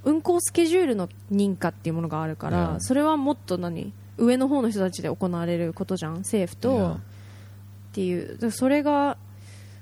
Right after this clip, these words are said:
Speaker 1: これがね、だから、この運航スケジュールの認可が運輸省から降りてないのに、フライトが飛ぶっていうのは、普通に考えたらもう完全にありえないことなわけじゃん。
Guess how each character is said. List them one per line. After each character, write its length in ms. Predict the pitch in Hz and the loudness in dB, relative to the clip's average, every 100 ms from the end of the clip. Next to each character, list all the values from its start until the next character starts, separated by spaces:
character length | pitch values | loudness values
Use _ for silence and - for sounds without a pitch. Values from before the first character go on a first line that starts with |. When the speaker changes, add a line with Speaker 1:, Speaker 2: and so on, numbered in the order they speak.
| - | -8
Speaker 1:
こ 120 | - | 2
れ 140 | 277 370 | 4 4
が 100 | 381 | 2
ね、 100 | 370 | 2
だ 80 | 277 | 2
か 80 | |
ら、 100 | 202 - - - - - - - - | 2 0 -10 -18 -20 -20 -20 -18 -2
こ 120 | 285 | 2
の 380 | 311 440 247 - - - | 4 4 2 -4 -10 -4
運 200 | 277 349 | 2 4
航 200 | 440 392 | 4 2
ス 80 | 392 | 2
ケ 140 | - 370 | 2 4
ジ 100 | 381 | 4
ュ 40 | |
ー 40 | 370 | 2
ル 100 | 220 | 2
の 440 | 202 254 208 156 - - 226 | 2 2 2 -2 -8 -6 2
認 260 | 269 320 | 4 4
可 160 | 254 208 | 2 2
が 140 | 196 | 4
運 160 | 196 277 | 4 4
輸 100 | 339 | 4
省 180 | 330 247 | 2 0
か 100 | 185 | 0
ら 80 | 170 | 0
降 120 | 262 | 4
り 80 | 349 | 2
て 140 | - 202 | 2 0
な 240 | 214 311 | 4 4
い 80 | 392 | 2
の 160 | 226 | 0
に、 380 | 202 233 254 180 - - - | -2 0 0 -2 -6 -20 -12
フ 120 | - | 0
ラ 140 | 247 277 | 4 4
イ 40 | |
ト 120 | 294 | 2
が 100 | 262 | 0
飛 180 | 240 - | -2 -2
ぶ 120 | 202 277 | 0 0
っ 40 | |
て 240 | - - | 0 -2
い 40 | 196 | 0
う 40 | |
の 120 | 180 | 2
は、 280 | 175 190 165 - | 2 0 0 -6
普 80 | |
通 340 | - - 330 359 | -12 2 4 4
に 140 | 349 | 2
考 280 | - 320 311 | 0 -2 0
え 100 | 311 | 0
た 140 | 285 185 | 0 0
ら 180 | 190 180 | 0 0
も 240 | 190 185 | 0 0
う 40 | - - - | -4 -14 -4
完 360 | - 359 392 | 2 4 4
全 200 | 349 349 | 4 2
に 120 | 320 - | 2 2
あ 100 | 226 | 4
り 160 | 240 | 4
え 80 | 320 | 4
な 160 | 302 208 | 4 0
い 120 | - - - - - - | -2 -8 -20 -20 -20 -4
こ 120 | 240 | 0
と 100 | 226 | 2
な 120 | 202 | 2
わ 140 | 175 190 | 0 0
け 120 | 175 | -4
じ 120 | 170 | -4
ゃ 60 | 151 | -4
ん。 160 | 185 | -6